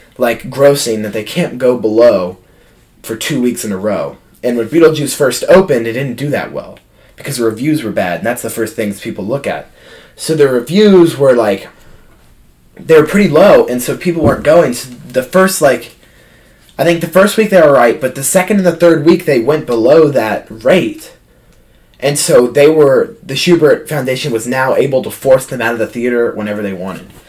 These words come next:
And Beetlejuice has now hit number one. It's still number one. I checked earlier,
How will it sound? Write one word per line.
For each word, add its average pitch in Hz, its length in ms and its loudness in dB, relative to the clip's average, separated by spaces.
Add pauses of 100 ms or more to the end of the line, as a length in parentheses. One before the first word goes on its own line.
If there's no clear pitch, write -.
(300)
And 120 180 -4
Beetlejuice 139 500 -2
has 135 160 -8
now 131 260 -2
hit 143 380 0
number 120 340 -2
one. 120 220 -2
It's - 120 -10
still 135 280 -4
number 117 200 -4
one. 107 200 -6
I 101 100 -8
checked - 340 -8
earlier, 101 540 -2